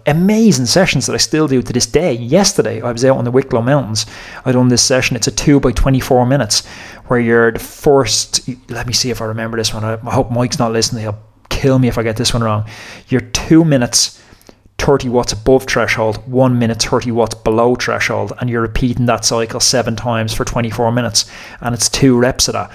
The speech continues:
But this mimics the surging and the attacking that happens on climbs. And honestly, so many times you'll be riding beside someone and you'll up it for your two minutes, thirty watts above threshold. They'll assume that's your threshold. "I can't sustain this," they'll think. They'll drop off.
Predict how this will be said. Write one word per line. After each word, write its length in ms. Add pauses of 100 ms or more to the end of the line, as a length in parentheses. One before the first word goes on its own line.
(120)
But 120
this 140
mimics 460
the 80
surging 640
and 100
the 60
attacking 460
that 80
happens 380
on 140
climbs. 540 (420)
And 280 (200)
honestly, 360
so 300
many 180
times 360
you'll 80
be 80
riding 300
beside 340
someone 260
and 80
you'll 240
up 160
it 80
for 120
your 100
two 240
minutes, 240
thirty 300
watts 240
above 260
threshold. 480 (400)
They'll 220
assume 380
that's 200
your 80
threshold. 640
"I 100
can't 220
sustain 440
this," 180
they'll 200
think. 300 (440)
They'll 140
drop 280
off. 320